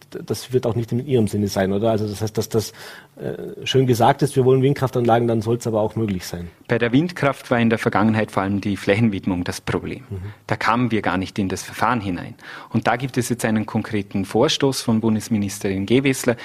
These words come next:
Speaker 2: die eben genau das vorsieht. Entweder das Land macht Eignungszonen, ist die beste Variante.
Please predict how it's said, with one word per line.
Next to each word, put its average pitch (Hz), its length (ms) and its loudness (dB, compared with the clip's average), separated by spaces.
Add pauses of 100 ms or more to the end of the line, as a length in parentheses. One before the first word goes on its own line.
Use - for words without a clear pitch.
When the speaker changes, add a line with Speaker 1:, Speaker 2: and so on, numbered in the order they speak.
(160)
Speaker 2:
die 120 120 4
eben 110 180 0
genau 98 240 2
das - 220 -2
vorsieht. 147 580 0
Entweder 139 460 2
das - 220 -2
Land 127 440 2 (160)
macht - 240 0
Eignungszonen, 175 840 2 (560)
ist - 160 -10
die 117 60 2
beste 143 360 2
Variante. 131 460 2